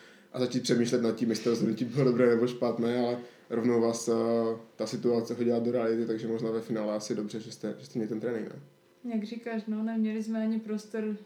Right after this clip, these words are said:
Speaker 2: dále přemýšlet a hned jsme byli vhozeni vlastně do vody, ať plavem.
Speaker 1: Každopádně, když se dostaneme k samotnému tomu týmu, tak, eh, I B K Lund je vlastně nováček, jestli se nepletu, v nejvyšší švédské soutěži a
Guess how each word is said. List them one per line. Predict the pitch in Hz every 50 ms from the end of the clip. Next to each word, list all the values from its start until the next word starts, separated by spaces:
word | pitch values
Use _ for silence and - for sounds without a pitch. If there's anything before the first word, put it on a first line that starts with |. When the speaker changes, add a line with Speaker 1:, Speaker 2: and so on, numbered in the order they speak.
| - - -
Speaker 2:
dále | 220 208 214 220 220
přemýšlet | 208 214 - - 226 214 214 220 214 - - 220 220 220 214
a | 220
hned | 220 214 220 220 208
jsme | 214 214 220
byli | 208 202 214 -
vhozeni | - 220 220 208 214 220 220 214 214 208
vlastně | 202 202 214 202 - - - 214 214 208 202 - -
do | 220 220 214
vody, | 214 214 214 202 214 220 226 226
ať | 226 220 - - - - _ _
plavem. | - 220 220 214 208 202 190 190 202 214 214 - 226 - - - - - - _ _ _ _ _ _ _ _ - - - - - - _ _ _ _ - _ _ _ _ _ - -
Speaker 1:
Každopádně, | - 135 135 123 143 139 139 139
když | 127 123 -
se | 143 135
dostaneme | 127 127 123 - 123 120 120 123 123
k | 120
samotnému | - 127 123 120 117 120 120 117 117 117 120 117 117 117 117 117 113 113 113 110 110 - - - - -
tomu | 113 117 120 120
týmu, | 123 123 117 120 120 123 120
tak, | 120 117 110 104 101 -
eh, | 117 117 117 117 113 110 107 104
I | 120
B | 110 107 120 117
K | 117 113
Lund | 113 113 107 113 107 110
je | 113 110
vlastně | 107 107 107 - - 110
nováček, | 110 107 113 110 107 - 113 107
jestli | 113 110 -
se | - 113
nepletu, | 113 110 104 - 117 113 - - 113 107
v | - - - 113 110
nejvyšší | 110 110 107 110 107 - -
švédské | - 117 107 - -
soutěži | - - 113 107 - 113 110 113 117 117
a | 117 117 113